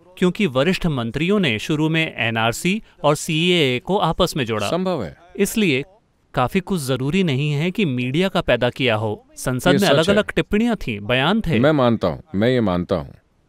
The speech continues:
Speaker 2: मैं ये मानता हूं। कुछ लोगों ने शेखी मारते हुए कहा, "हम इससे तुम्हें कैसे हिट करने वाले हैं?" क्योंकि उन्हें भी पता नहीं था कि ये नीति क्या है, ये कानून क्या है। तो कुछ लोगों ने शेखी मारी,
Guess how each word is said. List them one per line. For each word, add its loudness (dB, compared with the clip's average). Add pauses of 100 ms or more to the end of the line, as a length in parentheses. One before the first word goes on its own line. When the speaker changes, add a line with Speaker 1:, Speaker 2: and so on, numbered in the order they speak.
(200)
Speaker 2:
मैं 2
ये 0
मानता -2
हूं। -10 (480)
कुछ 0
लोगों 4
ने -2
शेखी 0
मारते 2
हुए 4
कहा, -2 (280)
"हम 2
इससे 0
तुम्हें 2
कैसे 0
हिट 0
करने 2
वाले 0
हैं?" -14 (240)
क्योंकि 2
उन्हें 4
भी 2
पता 2
नहीं 4
था -2
कि -6
ये 2
नीति 2
क्या -2
है, -12 (600)
ये 4
कानून 4
क्या 0
है। -14 (480)
तो 2
कुछ 0
लोगों 4
ने 2
शेखी 2
मारी, -2